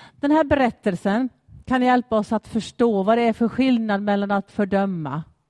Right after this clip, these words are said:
och mellan att, och bedöma. De skriftlärde, de fördömde kvinnan. Jesus bedömde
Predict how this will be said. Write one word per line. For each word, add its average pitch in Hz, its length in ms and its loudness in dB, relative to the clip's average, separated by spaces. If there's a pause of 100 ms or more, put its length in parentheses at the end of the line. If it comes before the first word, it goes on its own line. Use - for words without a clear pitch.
och 180 140 -8
mellan 156 360 -6
att, - 400 -14
och 175 120 -8
bedöma. 156 680 -6 (760)
De 262 160 2
skriftlärde, 285 760 0
de 247 260 0 (300)
fördömde 220 840 -2
kvinnan. 180 580 -8 (1400)
Jesus 196 760 -6 (340)
bedömde 170 1120 -6